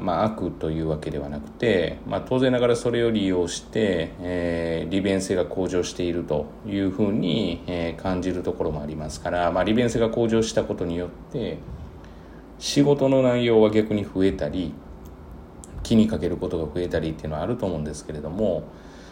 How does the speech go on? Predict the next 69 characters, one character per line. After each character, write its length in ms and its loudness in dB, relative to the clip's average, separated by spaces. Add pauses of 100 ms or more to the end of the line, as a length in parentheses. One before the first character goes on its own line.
(140)
ま 100 0
あ、 20 0
実 220 0
際 140 4
今 160 6
の 160 6
こ 160 0
の 160 2
利 140 -2
便 220 -2
性 120 0
と 100 -4
か 100 -2
便 260 -2
利 80 -4
に 100 -6
な 140 -4
っ 40 -8
た 120 -6
こ 120 -6
と 120 -6
で、 480 -2
ま 60 -2
あ、 40 4
よ 120 6
り 240 2 (180)
ア 100 0
ナ 120 6
ロ 160 2
グ 100 -2
的 240 -2
な、 200 -2 (340)
あ 260 0
の、 460 0 (540)
こ 180 0
う、 40 -4
心 360 6
寄 120 6
り 160 4
添 340 4
う 20 0
時 140 0
間 300 0
が 480 -2
作 240 -6
れ 100 2
る 80 0
こ 140 0
と 100 -2
が 240 0 (140)
私 260 2
は 200 8
理 140 0
想 200 0
だ 120 2
と 120 -8
は 80 -4
思 180 -4
っ 20 -6
て 160 -8
い 60 -2
る 80 -6
ん 100 -8
で 60 -12
す 140 -14
け 60 -12
れ 80 -10
ど 100 -8
も、 340 0